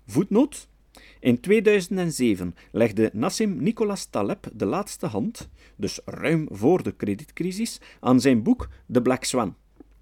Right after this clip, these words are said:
als metafoor voor de onwaarschijnlijke en onvoorspelbare gebeurtenissen met grote gevolgen die men achteraf tracht te verklaren. In de Nederlandse versie, bladzijde tweehonderdzesenveertig, voorspelt hij dat wanneer één bank omvalt,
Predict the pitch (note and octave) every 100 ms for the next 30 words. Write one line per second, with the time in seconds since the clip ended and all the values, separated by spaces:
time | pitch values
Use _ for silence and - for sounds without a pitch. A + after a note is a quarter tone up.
0 | - - - - A#2 - B2 G#2 - E3+
1 | F#3 B2+ A#2 - F#3 F#3 D#3+ - C#3+ D3
2 | D#3+ D3+ - A2 C#3+ E3 D3+ - - D3+
3 | C3+ B2+ G2+ F2 A#2 C#3 C3+ C#3 A#2+ G2
4 | - C#3 F3+ F3+ C3+ G2+ G2+ D#3+ A3+ -
5 | - A#2 A#2 A2 A#2 - - D3+ - A#2+
6 | - - - A#2+ G#2+ - G#2 F#2 F2+ F2
7 | _ _ _ - - - - B2+ C3 B2
8 | E3+ C4 A3+ F#3+ G#3 - E3+ D3 D#3+ -
9 | F2+ F2 _ _ _ - G#2 - F#2+ F2+
10 | C3+ C#3+ A#2 G#2 - - F2 F#2 A2 C#4
11 | B3 - - - - - A#3+ A#3 - A3
12 | B3 - A#2 B3 C4 - - A2+ - -
13 | A2+ A2+ A2+ - - B3 A3 F3+ E3+ -
14 | - A#3 A3+ A#2+ B3